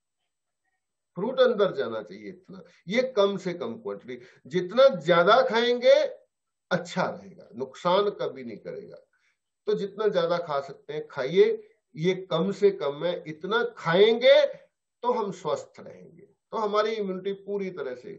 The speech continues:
काम करेगी, किसी भी वायरस से लड़ लेगी, किसी बैक्टीरिया से लड़ लेगी। कोई टेस्ट करवाने की जरूरत नहीं है, किसी डॉक्टर के पास जाने की जरूरत नहीं है, कुछ और करने की जरूरत नहीं है।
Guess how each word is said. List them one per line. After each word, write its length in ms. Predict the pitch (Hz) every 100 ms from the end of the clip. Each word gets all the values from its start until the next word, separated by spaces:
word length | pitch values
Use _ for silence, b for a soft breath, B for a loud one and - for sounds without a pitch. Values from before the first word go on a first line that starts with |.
| - _ _ -
काम 300 | 131 139 135
करेगी, 400 | 98 107 95 92 107 -
किसी 300 | 247 311 320
भी 120 | 320
वायरस 380 | 233 175 165 -
से 80 | 131
लड़ 240 | 120 107
लेगी, 360 | 92 90 82 92 -
किसी 260 | 214 254 311
बैक्टीरिया 580 | 226 208 - 202 196 175
से 140 | 160
लड़ 220 | 135 123
लेगी। 200 | 127 156
कोई 640 | 170 - _ - 190 226 294
टेस्ट 360 | - 247 - -
करवाने 420 | 202 175 165 165
की 120 | 160
जरूरत 380 | 139 139 139 - 123
नहीं 160 | 151
है, 100 | 160 165
किसी 340 | - 170 208 262
डॉक्टर 340 | 269 254 226
के 140 | 233 226
पास 240 | 226 156 156
जाने 240 | 143 139
की 120 | 135
जरूरत 320 | 127 131 131 - 139
नहीं 160 | 156
है, 80 | 185 185 B B _ 247
कुछ 280 | 339 - 359
और 260 | 277 247
करने 320 | 190 170 139 123
की 100 | 117
जरूरत 320 | - 85 - -
नहीं 100 | -
है। 140 | -